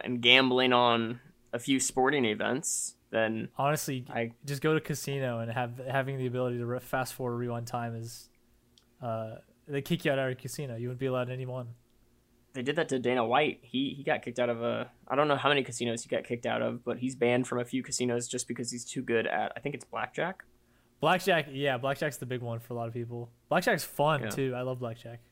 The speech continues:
Speaker 2: But I mean, I'm, I'm no good at it. Maybe he counts cards. Who knows?
Speaker 1: Uh, it would have to be the rewinding time, and fast forwarding time would be really helpful for, uh,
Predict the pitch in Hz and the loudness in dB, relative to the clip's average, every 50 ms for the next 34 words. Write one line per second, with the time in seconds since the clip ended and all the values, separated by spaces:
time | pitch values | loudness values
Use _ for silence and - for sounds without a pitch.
0 | _ _ _ _ _ _ _ _ _ _ _ _ _ _ _ _ _ _ _ _ | _ _ _ _ _ _ _ _ _ _ _ _ _ _ _ _ _ _ _ _
1 | _ _ _ _ _ _ _ _ _ _ _ _ _ _ _ _ 123 120 120 117 | _ _ _ _ _ _ _ _ _ _ _ _ _ _ _ _ -10 -10 -8 -8
2 | 120 117 113 113 120 - 117 120 117 120 - _ _ _ - 127 120 120 120 120 | -8 -10 -10 -12 -12 -14 -14 -14 -14 -16 -20 _ _ _ -12 -12 -10 -8 -8 -10
3 | 120 117 123 113 113 113 113 120 117 - - _ _ _ _ _ _ _ _ _ | -8 -8 -8 -8 -8 -8 -10 -10 -12 -14 -16 _ _ _ _ _ _ _ _ _
4 | _ _ _ - 127 135 135 139 139 123 - 143 131 127 - - - 131 131 123 | _ _ _ -10 -8 -6 -4 -4 -6 -6 -6 -6 -6 -6 -6 -6 -4 -4 -4 -4
5 | 120 117 120 - 131 120 123 123 123 123 - - - - _ _ _ _ _ _ | -6 -10 -12 -12 -12 -10 -10 -12 -12 -14 -18 -20 -20 -20 _ _ _ _ _ _
6 | _ _ _ _ _ _ _ _ _ - 127 127 123 - 113 127 139 143 147 - | _ _ _ _ _ _ _ _ _ -4 -2 0 2 2 2 4 4 4 4 4
7 | 202 202 208 202 185 151 135 120 117 113 113 117 120 - - _ _ _ _ _ | 0 -2 0 0 2 4 6 6 6 6 6 4 2 -2 -8 _ _ _ _ _
8 | _ _ _ _ _ - - - - - - 131 135 135 131 123 123 123 120 117 | _ _ _ _ _ -20 -20 -20 -18 -8 -4 -2 0 4 4 4 6 4 2 0
9 | 117 - - 127 123 120 113 117 - - 139 151 156 - - 143 147 151 147 135 | -2 -2 -2 0 0 0 0 4 8 10 10 10 10 8 4 2 2 2 2 0
10 | 131 127 - 127 120 120 117 113 117 120 117 117 117 113 110 123 123 - _ _ | 0 2 2 2 4 4 2 2 0 2 2 4 4 4 2 0 -4 -8 _ _
11 | _ _ _ _ _ _ _ _ - 127 101 - - 117 101 117 - - 123 117 | _ _ _ _ _ _ _ _ 2 2 2 2 0 -2 -2 -2 0 0 2 4
12 | 113 110 104 95 92 - - - | 4 4 4 2 2 0 -2 -6